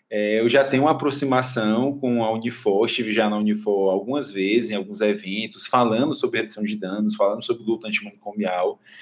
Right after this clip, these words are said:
E, pra mim, assim, é uma alegria enorme ver que os estudantes de medicina, eles têm se interessado em conhecer, sabe? Eu não tô, eu não tô falando aqui que, "Ah, porque vocês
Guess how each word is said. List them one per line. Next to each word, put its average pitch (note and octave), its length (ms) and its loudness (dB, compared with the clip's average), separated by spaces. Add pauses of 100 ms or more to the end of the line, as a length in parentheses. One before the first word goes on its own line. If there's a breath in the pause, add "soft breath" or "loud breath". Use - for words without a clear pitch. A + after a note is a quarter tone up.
(300 loud breath)
E, F3+ 80 0
pra G3+ 200 6
mim, G3+ 380 8
assim, G3 320 4
é F3 80 6
uma F#3 220 6
alegria E3 640 6 (400)
enorme C#3 560 4
ver B2 240 4
que C3 100 -8
os A#2+ 60 -6
estudantes B2 520 -2
de B2+ 80 -4
medicina, B2+ 800 2 (340 soft breath)
eles A#2+ 380 2
têm C3+ 140 0
se C3+ 120 -4
interessado D3+ 880 4
em F3 100 0
conhecer, A#3 880 2 (420)
sabe? E3+ 280 -2
Eu F3+ 160 2
não D#3+ 140 0
tô, A#3 220 2
eu D#3 80 2
não D3 100 -2
tô G3+ 100 2
falando F3 340 2
aqui C#3 320 -4
que, D3 200 -4
"Ah, F3+ 260 -2
porque - 220 -12
vocês D3 540 -8